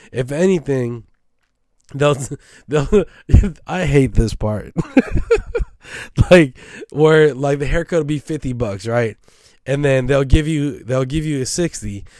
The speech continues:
Mind you, this is a picky ass client. They'll give you sixty, and I'll tell them, like, "Oh, do you want your change back?" They'll, and they'll say, "Oh, can you give me eight dollars back?" It's like, "Bitch, what?" <laughs> Like, I don't have singles.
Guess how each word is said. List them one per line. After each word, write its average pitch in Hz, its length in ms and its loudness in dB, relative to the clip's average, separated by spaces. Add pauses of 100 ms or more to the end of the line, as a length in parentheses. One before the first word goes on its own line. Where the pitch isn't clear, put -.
(300)
Mind 151 360 0
you, 113 140 -8
this 151 240 -2
is 143 100 -6
a 127 80 -4
picky 135 360 -8
ass 120 200 -6
client. 113 360 -8 (280)
They'll 135 160 -2
give 170 180 -2
you 156 140 -2
sixty, 123 500 -6
and 123 120 -2
I'll 135 140 0
tell 143 220 -2
them, 143 100 -4
like, 135 220 -2 (300)
"Oh, 151 160 4
do 143 80 -2
you 139 140 -4
want 135 240 -4
your 117 120 -6
change 156 340 2
back?" 104 340 -12 (300)
They'll, 143 160 4
and 135 200 -4
they'll 139 160 0
say, 131 340 -2 (440)
"Oh, 160 160 2
can 165 200 6
you 180 80 -4
give 175 160 -2
me 180 140 -2
eight 139 220 -4
dollars 139 380 0
back?" 160 300 -2 (160)
It's - 100 -18
like, 170 300 -2
"Bitch, 220 360 6
what?" 240 460 -2 (140)
<laughs> - 160 -4
Like, - 420 6 (380)
I 190 120 -4
don't 254 140 -2
have 247 220 -2
singles. 226 640 2